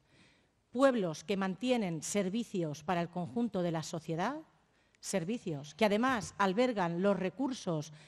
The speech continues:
necesarios para una transición ecológica justa y sostenible, y que están en el abandono más absoluto porque no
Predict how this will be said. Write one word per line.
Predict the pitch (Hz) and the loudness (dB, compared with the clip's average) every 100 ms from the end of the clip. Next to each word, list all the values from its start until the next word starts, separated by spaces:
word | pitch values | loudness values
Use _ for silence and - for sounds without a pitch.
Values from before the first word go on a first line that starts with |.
| - | -4
necesarios | 208 - 202 247 233 208 180 | -2 0 0 4 4 4 0
para | - 190 214 | 2 4 6
una | 262 | 4
transición | 254 233 208 - 190 - 240 254 | 2 0 0 -2 -4 0 0 0
ecológica | 233 190 220 214 196 - 165 151 - - | 2 2 2 2 -4 0 0 0 -8 -20
justa | - 269 214 - 170 143 - | 0 2 2 2 0 0 -4
y | 185 | -2
sostenible, | 190 - 180 180 196 262 330 _ _ _ _ _ _ - - - | -2 -2 -2 0 0 -2 -6 _ _ _ _ _ _ -20 -20 -2
y | 240 | 0
que | 226 | 2
están | 202 - 247 311 339 - _ _ - | 0 4 4 4 -2 -10 _ _ -2
en | 220 220 | 2 4
el | 202 | 4
abandono | 196 196 202 240 220 | 4 4 2 2 2
más | 226 - | 0 -2
absoluto | 269 - 233 220 226 262 | -4 -4 -4 -2 -2 -4
porque | 226 208 - 202 | -2 -2 2 2
no | 214 226 294 | 4 2 0